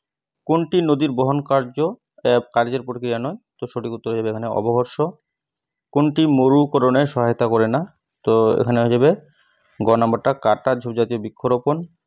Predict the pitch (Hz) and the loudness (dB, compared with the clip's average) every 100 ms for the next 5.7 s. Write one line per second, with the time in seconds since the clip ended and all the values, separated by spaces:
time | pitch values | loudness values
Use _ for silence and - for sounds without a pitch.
0 | _ _ _ _ 120 - 156 147 160 160 | _ _ _ _ -4 0 0 2 2 2
1 | 147 135 135 135 127 - - - 143 175 | 2 -2 -2 -4 -6 -6 -8 -6 -8 -8
2 | _ _ _ _ _ _ 117 123 156 - | _ _ _ _ _ _ 0 2 0 -4
3 | _ _ _ _ - 127 123 123 123 123 | _ _ _ _ -14 -8 -6 -6 -2 -2
4 | 120 117 - 135 160 - 117 117 120 123 | -2 -6 -4 -2 -2 -4 -4 0 0 0
5 | 113 107 120 123 127 - 143 | 0 0 0 -2 -4 -2 -4